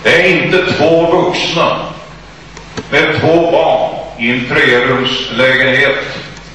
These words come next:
som folk har haft för sig. Utan det är en ensamstående kvinna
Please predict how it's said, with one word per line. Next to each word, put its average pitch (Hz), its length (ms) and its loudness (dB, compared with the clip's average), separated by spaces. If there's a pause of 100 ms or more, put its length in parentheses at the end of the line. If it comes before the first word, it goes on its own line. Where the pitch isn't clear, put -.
(160)
som 123 220 0
folk 131 500 2
har 127 200 2
haft 127 280 0
för 123 220 2
sig. - 180 0 (2500)
Utan 165 280 4
det 185 140 4
är 185 120 4
en 180 400 2
ensamstående 180 1080 0
kvinna 175 480 0